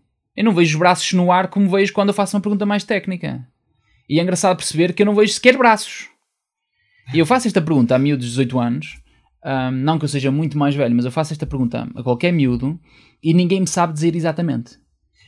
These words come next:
Ainda ninguém, hum, e quando eu digo saber exatamente, é alguém ter uma resposta bem construída. Algo que foi já pensado,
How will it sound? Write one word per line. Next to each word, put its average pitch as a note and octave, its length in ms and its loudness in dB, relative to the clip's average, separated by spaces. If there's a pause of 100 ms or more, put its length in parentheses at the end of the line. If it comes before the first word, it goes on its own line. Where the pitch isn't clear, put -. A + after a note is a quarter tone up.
Ainda D3 220 4
ninguém, E3 520 2 (140)
hum, A#2+ 560 -8 (840)
e E3+ 60 -2
quando A#3+ 180 6
eu A3 60 2
digo D#3 140 0
saber E3 260 0
exatamente, D3+ 720 0
é G3+ 460 0 (240)
alguém G3 240 2
ter A3 120 2
uma G#3 100 2
resposta G3+ 340 -2
bem G3+ 120 2
construída. D#3+ 560 -2 (460)
Algo F3 260 4
que - 120 -18
foi G3+ 140 4
já G3 140 4
pensado, F3 680 0